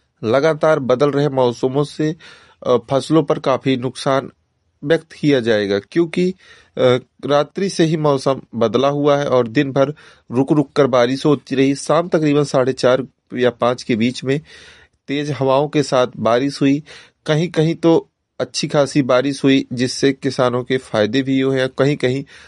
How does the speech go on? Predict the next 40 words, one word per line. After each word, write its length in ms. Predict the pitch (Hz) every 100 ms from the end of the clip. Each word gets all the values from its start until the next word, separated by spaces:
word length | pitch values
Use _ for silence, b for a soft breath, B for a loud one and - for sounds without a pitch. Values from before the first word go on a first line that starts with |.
| B -
बारिश 360 | 131 135 139 131
लगातार 500 | 131 127 123 123 113
रुक 240 | 123 131
रुक 180 | 123 -
कर, 120 | 117 107 _ -
झिमझिमा 520 | - 113 117 120 135
कर 180 | 135 127
होती 300 | 117 110 120
रही, 160 | 117 113
जिससे 360 | 110 110 135
कि, 260 | 123 131 135 B B B B -
अ, 180 | 127 127 -
फसलों 340 | 156 165 180
को 140 | 170 170
तो 140 | 160
ज़्यादा 280 | 143 135 139
फायदा 380 | 135 135 127 139
नहीं 160 | 139
हुआ, 120 | 147 147
लेकिन 240 | 135 139 135
हवाओं 340 | - 123 143 170
के 140 | 170
साथ 540 | 151 147 147 - 147 - B B B 113
जो 140 | 139
बारिश 420 | 131 131 135 -
हुई, 80 | 135
उससे 300 | 139 131 131
गेहूं 300 | 120 131 135
की 100 | 147
फसलों 360 | 127 117 120 127
को 120 | 123
काफ़ी 340 | 117 113 127
नुकसान 380 | 117 - 127 113
हुआ 180 | 113 110
है। 60 |
किसान 300 | 104 - 135
बतलाते 520 | 135 131 127 131 - 156
हैं 160 | 156
कि, 220 | 156 185 - B B B B
अ, 100 | -